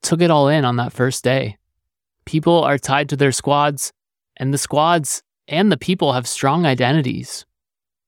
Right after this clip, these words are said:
It's great, it's cool, it's amazing. Each team is unique, but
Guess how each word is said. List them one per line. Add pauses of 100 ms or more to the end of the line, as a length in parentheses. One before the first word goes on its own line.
(120)
It's
great,
it's
cool,
it's
amazing. (220)
Each
team
is
unique, (540)
but